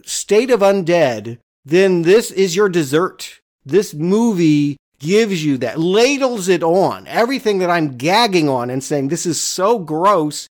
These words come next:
to have the chocolate ice cream with the chocolate fudge and the chocolate sprinkle," like, you're going, "Mm, mm, mm." It is just rich with everything that I don't want. And that is the only thing that I could find the comparison to. It is just,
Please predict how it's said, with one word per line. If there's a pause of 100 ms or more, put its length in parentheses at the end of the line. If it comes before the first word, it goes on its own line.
(160)
to
have
the
chocolate
ice
cream
with
the
chocolate
fudge
and
the
chocolate
sprinkle,"
like, (240)
you're
going,
"Mm,
mm,
mm." (260)
It
is
just
rich (220)
with
everything
that
I
don't
want. (240)
And
that
is
the
only
thing
that
I
could
find
the
comparison
to.
It
is
just,